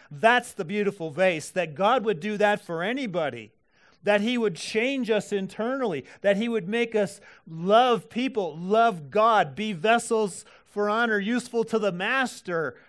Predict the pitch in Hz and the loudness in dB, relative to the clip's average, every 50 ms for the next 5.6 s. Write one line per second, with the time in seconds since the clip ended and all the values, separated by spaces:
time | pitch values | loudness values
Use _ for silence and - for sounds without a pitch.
0 | _ _ - 165 175 - 190 190 - - 196 190 - - 214 226 254 247 - 165 | _ _ -6 -6 -6 -6 -8 -8 -4 -4 -4 -4 -4 -4 -6 -4 -4 -6 -6 -8
1 | 147 - - _ 143 139 208 233 285 320 277 - - - - 214 202 196 196 214 | -10 -12 -14 _ -2 0 2 4 4 2 0 -2 -8 -8 -2 0 0 2 2 0
2 | 254 302 294 247 190 202 165 147 147 139 - 139 117 107 92 92 92 101 _ _ | 0 0 -2 -2 -2 -4 -6 -6 -8 -8 -6 -6 -6 -6 -8 -12 -16 -20 _ _
3 | _ _ _ _ _ _ _ _ _ _ _ _ _ _ _ _ - 147 151 196 | _ _ _ _ _ _ _ _ _ _ _ _ _ _ _ _ -8 -2 0 2
4 | 262 311 294 - - 220 202 190 196 - 220 220 202 180 - - - - - 240 | 2 2 0 -4 -2 -2 -2 -2 0 0 0 0 0 -2 -6 -8 -12 -10 -6 -6
5 | 277 277 269 - _ - 139 113 98 - _ | -4 -6 -6 -10 _ -14 -12 -12 -12 -14 _